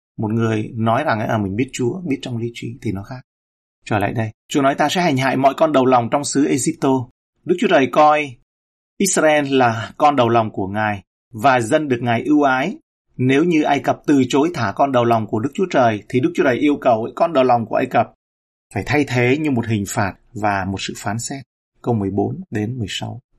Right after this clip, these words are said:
"Các ngươi hãy ghi ngày đó làm kỷ niệm, trải các đời hãy giữ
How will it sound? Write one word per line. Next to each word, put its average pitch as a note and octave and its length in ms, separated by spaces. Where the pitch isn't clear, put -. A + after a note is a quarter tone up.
"Các - 120
ngươi F3+ 140
hãy E3 120
ghi F3 200
ngày C#3 180
đó C#3 80
làm D#3 180
kỷ G#2+ 200
niệm, A#2 340
trải A2 260
các - 180
đời C3 320
hãy C#3+ 140
giữ D3+ 320